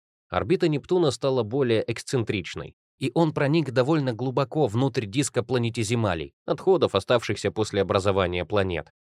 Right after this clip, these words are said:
Вероятность захвата им проходящего мимо небесного тела заметно возросла, хотя даже для такого массивного тела, как Нептун, это непросто.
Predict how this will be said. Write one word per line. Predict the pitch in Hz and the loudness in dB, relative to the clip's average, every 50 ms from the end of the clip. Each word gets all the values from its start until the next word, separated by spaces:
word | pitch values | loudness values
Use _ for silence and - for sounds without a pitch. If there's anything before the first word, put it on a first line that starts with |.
| _ _ _ _ _ - | _ _ _ _ _ -4
Вероятность | 92 104 120 165 185 208 196 - 170 143 107 | -2 0 2 2 2 2 2 2 2 2 4
захвата | 135 127 - 151 165 170 160 - 127 | 2 0 2 2 0 2 2 2 0
им | - - 143 131 117 | 0 2 0 0 0
проходящего | 123 120 110 - 120 120 131 139 123 - - 120 107 110 | 0 -2 0 0 0 0 2 0 0 0 -2 0 0 2
мимо | 107 113 120 113 110 101 | 2 2 2 2 2 2
небесного | 101 101 95 110 113 104 - 110 104 101 104 | 0 0 0 0 0 0 0 -2 0 0 0
тела | - - 170 147 135 113 | 0 0 0 2 2 2
заметно | 101 110 104 110 113 104 - 107 98 | 2 2 2 2 2 2 2 0 0
возросла, | 101 101 101 110 123 117 - 101 80 73 | 2 2 2 2 0 2 2 0 0 0
хотя | - 85 80 - 98 85 80 78 | -2 -6 -4 -2 0 0 0 -2
даже | 76 78 92 82 90 82 | -2 -4 -4 -4 -4 -4
для | 92 92 87 | -4 -4 -2
такого | - 104 - 120 95 98 95 | -2 0 0 2 2 2 2
массивного | 98 98 - - 117 95 101 98 92 95 | 0 0 -2 -2 -4 -2 -2 0 -2 -2
тела, | 90 - 110 98 98 | 0 0 0 0 0
как | 92 - 98 - - | 0 -2 -4 -4 -4
Нептун, | 95 90 - - - 143 131 101 | -6 -6 -6 -4 -2 -2 0 0
это | 92 87 - 90 | -2 -4 -6 -6
непросто. | 87 98 98 - - 101 85 78 - - - | -6 -6 -6 -2 -2 -2 -2 -2 -6 -12 -16